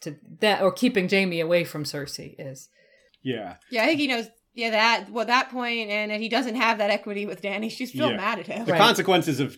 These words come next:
Speaker 2: Jaime letting Tyrion off are, would be, would seemingly be far lighter than this. Yeah, I mean,
Speaker 1: Yeah.
Speaker 2: even, he didn't see Tywin dying as part of those consequences, but <laughs>
Speaker 3: Mm-hmm.
Speaker 2: uh, ostensibly it should have just been Tyrion gets away and, and there's no harm done, really. But in this case,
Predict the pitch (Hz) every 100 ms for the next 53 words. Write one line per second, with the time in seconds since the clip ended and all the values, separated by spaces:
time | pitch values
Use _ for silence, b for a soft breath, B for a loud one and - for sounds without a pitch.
0 | - 165 165 151 139 131 160 139 123 120
1 | 123 113 117 107 117 127 120 202 196 151
2 | 143 127 117 143 120 113 117 101 98 101
3 | 107 82 - - 110 - 135 147 139 135
4 | 127 156 143 - 160 135 - - - -
5 | 180 135 117 113 120 139 117 - 127 113
6 | 113 113 151 143 131 113 120 113 98 120
7 | - B B 226 B 403 - - - 254
8 | 262 269 226 - 180 139 156 143 240 226
9 | 156 147 143 135 120 135 175 139 135 135
10 | 131 151 131 123 120 123 123 131 127 117
11 | 117 113 110 104 113 107 143 160 113 107
12 | 107 123 92 80 120 110 123 135 139 120
13 | 113